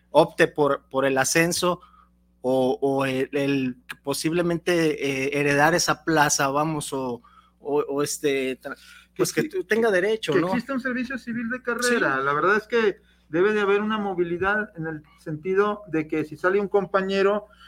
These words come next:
Speaker 2: pueda tener la posibilidad de recomendar a su hijo en una plaza de primer nivel, es decir, de las que están en último nivel, perdón, y que pueda ir subiendo, pues. Pero aquí el problema es que estas plazas que se van desocupando, se tiene la idea, hay datos, hay elementos de que se rematan, se venden,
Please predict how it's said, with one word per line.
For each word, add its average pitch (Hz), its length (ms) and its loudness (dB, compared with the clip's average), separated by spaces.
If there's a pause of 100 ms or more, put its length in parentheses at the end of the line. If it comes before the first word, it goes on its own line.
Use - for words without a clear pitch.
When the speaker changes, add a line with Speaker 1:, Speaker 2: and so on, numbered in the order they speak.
(160)
Speaker 2:
pueda 202 220 6
tener 208 180 0
la 220 100 0
posibilidad 202 260 4
de 220 60 8
recomendar 196 460 2
a - 20 0
su 233 100 -2
hijo 240 260 -4
en 175 100 -6
una 233 220 0
plaza 233 440 2
de 170 180 0
primer 180 400 -2
nivel, 220 380 2
es 208 100 6
decir, 196 240 -2
de 180 80 2
las 165 140 -2
que 156 80 -8
están 202 240 -6
en 202 100 -4
último 202 340 -6
nivel, 196 340 0
perdón, 190 220 0
y 175 40 -14
que 170 100 -4
pueda 185 240 4
ir 185 140 0
subiendo, 196 580 -2
pues. - 320 -6 (520)
Pero 165 320 10
aquí 160 180 6
el 190 80 4
problema 233 380 6
es 226 100 -2
que 208 120 4
estas 220 280 2
plazas 220 340 0
que 180 120 0
se 175 100 0
van 180 140 2
desocupando, 202 800 -2 (340)
se 160 160 -2
tiene 196 680 2
la 165 140 6
idea, 190 560 2 (280)
hay 151 160 4
datos, 202 540 6
hay 170 120 4
elementos 202 760 2
de 160 220 -6
que 156 100 -4
se 160 160 -2
rematan, 180 580 2
se 165 140 -2
venden, 185 500 2